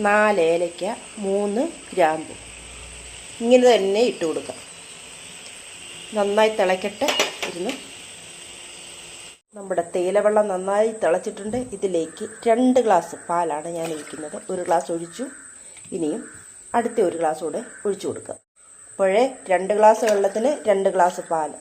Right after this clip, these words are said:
എന്ന തോതിലാണ് ഞാൻ വിൽക്കുന്നത്. ഇനിയും മീഡിയം സിമ്മിൽ ഫ്ലെയിം ആക്കി കൊടുക്കുക. പാലിരുന്ന് വെന്ത് വറ്റണം.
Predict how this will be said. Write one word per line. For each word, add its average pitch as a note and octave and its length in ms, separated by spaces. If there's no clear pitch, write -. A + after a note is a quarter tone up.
എന്ന G3 120
തോതിലാണ് F3 500
ഞാൻ E3+ 200
വിൽക്കുന്നത്. F#3 540
ഇനിയും A#3 320
മീഡിയം C#4+ 600
സിമ്മിൽ F3+ 320
ഫ്ലെയിം A3 340
ആക്കി F#3+ 240
കൊടുക്കുക. E3 400
പാലിരുന്ന് G3 640
വെന്ത് G#3 420
വറ്റണം. G3+ 540